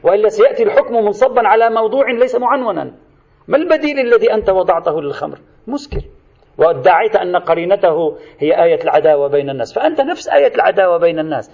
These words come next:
اللي حذفت منها الخمرية هي نفسها في الحقيقة أثبت بها المسكرية، وإلا صار الحكم منصبا على لا عنوان، وهذا غير معقول، وهذا غير معقول.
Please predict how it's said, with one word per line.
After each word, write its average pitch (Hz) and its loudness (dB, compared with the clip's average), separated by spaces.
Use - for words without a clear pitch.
اللي 165 0
حذفت 214 0
منها 214 -2
الخمرية 185 -2
هي 302 -2
نفسها 294 2
في 254 -6
الحقيقة - -4
أثبت - -2
بها 123 0
المسكرية، 214 -4
وإلا 269 4
صار 262 2
الحكم 269 -2
منصبا 269 0
على 233 4
لا 220 4
عنوان، 220 2
وهذا 170 0
غير 254 -2
معقول، 214 -4
وهذا 208 0
غير 262 2
معقول. 185 -2